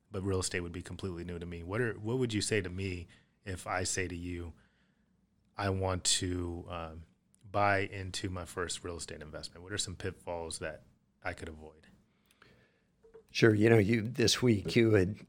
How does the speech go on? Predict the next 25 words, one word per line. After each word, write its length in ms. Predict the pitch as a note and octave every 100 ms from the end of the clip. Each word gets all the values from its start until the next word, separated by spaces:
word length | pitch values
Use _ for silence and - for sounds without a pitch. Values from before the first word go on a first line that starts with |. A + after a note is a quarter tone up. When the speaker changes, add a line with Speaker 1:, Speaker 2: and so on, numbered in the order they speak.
| _
Speaker 2:
emailed 560 | C#3 B2+ A2 G2+ G2+ -
me 320 | G#2+ G2 F#2+
the 180 | G2 G#2+
list 360 | G2+ G#2+ -
of 100 | G2+
some 200 | - G#2+
of 60 | G2+
these 200 | F#2+ F#2
questions 480 | - G#2 - G#2+ G#2+
for 120 | A2
the 120 | A2
podcast, 640 | A2 A2+ A2 - G#2 G2+ A2+
and 80 |
that 100 | A2
was 140 | F#2 G2
great. 320 | - G2+ F2+
It 100 | F#2+
was 140 | G#2
fun 260 | - A2 G#2
to 60 | G2+
read 280 | A2+ G2+ F#2
'em. 200 | F#2 F#2 - _ _ _ _ _ _ -
And 120 | A#2+
they're 100 | B2+
very 340 | A2+ A2+ G#2+